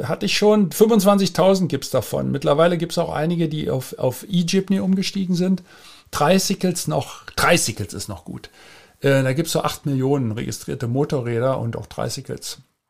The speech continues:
Ähm, in Makati, da, da dürfen keine Tricycles fahren. Das ist verboten. Ähm, aber in den außen, anderen Städten schon.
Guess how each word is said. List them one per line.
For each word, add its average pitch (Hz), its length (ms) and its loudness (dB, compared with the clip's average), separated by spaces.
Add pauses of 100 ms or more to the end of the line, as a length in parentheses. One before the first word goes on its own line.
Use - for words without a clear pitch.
Ähm, 123 400 -2 (800)
in 135 80 0
Makati, 127 420 2
da, 110 260 2
da 104 160 -4
dürfen 123 280 -6
keine 135 240 -2
Tricycles 127 520 -6
fahren. 131 360 -2 (260)
Das - 160 -14
ist 113 140 -8
verboten. 120 520 -2 (440)
Ähm, 117 680 0
aber 110 380 -4
in 107 120 -6
den 107 120 -6
außen, - 320 -6
anderen 117 320 -4
Städten 113 320 -6
schon. 104 360 -4